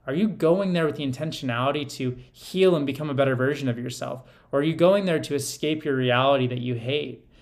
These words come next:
Because I will tell you one thing, you can run from your problems as much as you'd like, but they're always going to be there until you step into your power and get to the place where you can firmly stand up and say, "I'm gonna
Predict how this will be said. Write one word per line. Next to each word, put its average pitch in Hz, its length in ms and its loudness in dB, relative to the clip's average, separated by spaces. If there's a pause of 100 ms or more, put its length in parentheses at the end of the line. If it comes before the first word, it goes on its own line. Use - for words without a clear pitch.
(120)
Because 160 300 0 (180)
I 143 80 2
will 165 100 6
tell 190 160 2
you 175 140 2
one 151 220 0
thing, 123 300 -6 (240)
you 156 120 -6
can 160 300 -2
run 180 360 2
from 151 200 -6
your 143 100 2
problems 151 420 0
as 127 120 -6
much 143 200 -4
as 131 140 -6
you'd 127 160 -4
like, 135 180 0
but 131 100 -10
they're 135 120 0
always 180 240 0
going 160 220 -6
to 143 60 -6
be 127 220 -4
there 127 240 0
until 123 220 -4
you 131 180 -4
step 170 380 -4
into 139 260 -8
your 131 120 -4
power 131 640 0 (300)
and 127 120 -2
get 156 140 0
to - 80 -14
the 165 100 0
place 160 540 -2 (240)
where 131 120 -4
you 151 240 -6
can 131 420 -6 (280)
firmly 175 280 2
stand 147 500 -2
up 135 200 0
and 123 100 -2
say, 139 120 -2
"I'm 170 200 -2
gonna 151 240 0